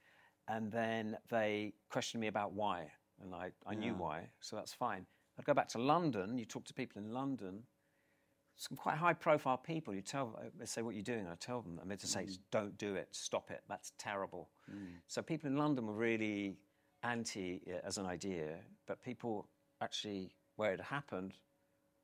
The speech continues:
Speaker 1: were actually okay, were okay with it. They instinctively understood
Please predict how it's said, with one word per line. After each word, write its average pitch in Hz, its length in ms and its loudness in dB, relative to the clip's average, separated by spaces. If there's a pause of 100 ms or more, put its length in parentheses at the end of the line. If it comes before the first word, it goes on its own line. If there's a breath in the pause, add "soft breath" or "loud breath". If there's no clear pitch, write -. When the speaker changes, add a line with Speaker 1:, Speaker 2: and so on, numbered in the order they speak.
(220)
Speaker 1:
were 98 100 2
actually 117 300 4
okay, - 320 0
were 127 320 10
okay 127 220 4
with 104 100 2
it. 87 40 4
They 107 140 4
instinctively 117 560 0
understood 107 540 -2